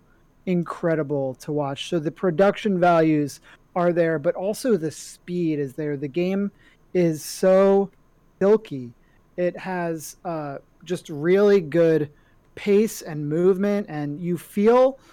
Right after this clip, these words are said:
so powerful in this game until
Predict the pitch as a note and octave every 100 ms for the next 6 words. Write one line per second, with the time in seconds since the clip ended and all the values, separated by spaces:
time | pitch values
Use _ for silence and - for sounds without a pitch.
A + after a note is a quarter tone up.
0 | - _ _ _ - - G3+ B3 - -
1 | E3+ D3 E3 E3+ F#3+ F#3+ G3+ G3 F#3+ -
2 | G#3+ G#3 G#3+ G#3 _ _ _ _ - F3
3 | E3 - G3 F#3 F3+ E3+ D#3+